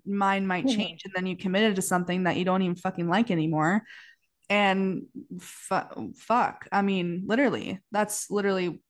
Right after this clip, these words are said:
Speaker 1: that, that's actually wh-, how I've made my decisions these past few days is, like, I'm gonna, just gonna sit on it, actually. And I don't care if you think that's annoying. I'm just gonna sit on it.
Speaker 2: Mm-hmm.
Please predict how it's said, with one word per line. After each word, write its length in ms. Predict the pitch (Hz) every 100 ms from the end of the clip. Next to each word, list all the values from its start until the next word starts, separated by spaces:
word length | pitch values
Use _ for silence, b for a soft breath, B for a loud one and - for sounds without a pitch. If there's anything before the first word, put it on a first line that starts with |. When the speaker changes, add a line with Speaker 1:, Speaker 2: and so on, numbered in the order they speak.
| _ _ -
Speaker 1:
that, 240 | 196 226 -
that's 220 | 240 285
actually 540 | 220 233 - 233 214 180
wh-, 300 | 180 180 180
how 260 | - 208 214
I've 180 | 190
made 260 | 190 185 190
my 140 | 170
decisions 480 | 170 175 185 175 175
these 180 | 175 175
past 340 | 196 175 175
few 140 | 180 170
days 360 | 170 160 - 143
is, 160 | 175
like, 320 | 180 156 151 - b b b b _ _ -
I'm 100 | 240
gonna, 120 | 339
just 140 | 339
gonna 200 | 339 240
sit 300 | - - 247
on 200 | 202 139
it, 200 | 113 - -
actually. 680 | 147 156 - 123 - - - _ _ _ 214
And 300 | 214 208 196
I 140 | 208
don't 220 | 220 214
care 260 | - 220 208
if 100 | 196
you 60 | 190
think 200 | 190 190
that's 200 | 180 180
annoying. 400 | 175 175 262 320
I'm 200 | 196 208
just 180 | 247 -
gonna 200 | 240 226
sit 180 | 226 269
on 220 | 123 117
it. 180 | - 196
Speaker 2:
Mm-hmm. 320 | 180 180 196